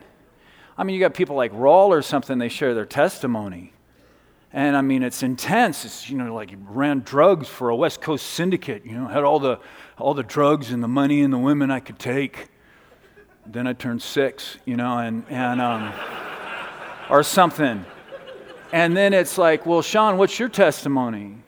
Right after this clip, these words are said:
And you want it to sound cool, but what do you, uh,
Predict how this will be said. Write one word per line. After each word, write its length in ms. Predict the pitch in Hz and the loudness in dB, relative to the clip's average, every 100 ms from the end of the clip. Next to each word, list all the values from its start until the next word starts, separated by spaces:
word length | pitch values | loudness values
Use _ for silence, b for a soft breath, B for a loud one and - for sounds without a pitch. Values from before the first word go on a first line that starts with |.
| b b b b b b _ b b b b b b | b b b b b b _ b b b b b b
And 140 | - 190 | -10 -4
you 80 | 262 | -2
want 160 | 208 | 0
it 120 | 139 | -2
to 80 | 120 | -6
sound 440 | - 117 104 101 - | -8 -6 -6 -8 -8
cool, 560 | 117 110 180 240 190 - _ _ b b b b b b b | -2 0 0 -4 -8 -18 _ _ b b b b b b b
but 160 | 156 156 | -4 -2
what 140 | 185 | 0
do 60 | 190 | -2
you, 120 | 147 135 B B - | -6 -14 B B -18
uh, 380 | - - 131 | -18 -18 -16